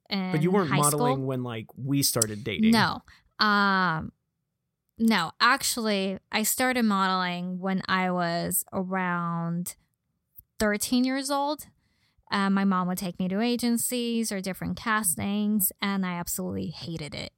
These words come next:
Speaker 1: <laughs>
Speaker 2: <laughs>
Speaker 1: I did not wanna be there. And yeah, I, I remember actually going to the last casting call I went to, I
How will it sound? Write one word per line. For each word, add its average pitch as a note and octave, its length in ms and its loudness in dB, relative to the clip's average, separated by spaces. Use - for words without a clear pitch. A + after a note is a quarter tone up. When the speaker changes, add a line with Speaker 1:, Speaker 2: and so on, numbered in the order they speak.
Speaker 1:
<laughs> - 1200 2
Speaker 2:
<laughs> - 140 -16
Speaker 1:
I G#3 140 4
did G3 160 4
not G3 240 4
wanna A3+ 200 4
be A3 220 2
there. G3+ 680 0
And F#3+ 760 -2
yeah, G#3 480 2
I, F#3+ 420 0
I G#3 60 0
remember A3+ 400 4
actually G3 680 0
going G3+ 480 4
to - 160 -2
the A3 80 2
last A#3+ 380 4
casting G3 420 2
call F#3 160 -2
I F3+ 160 0
went F3+ 320 -2
to, F3 500 -2
I F3+ 840 -2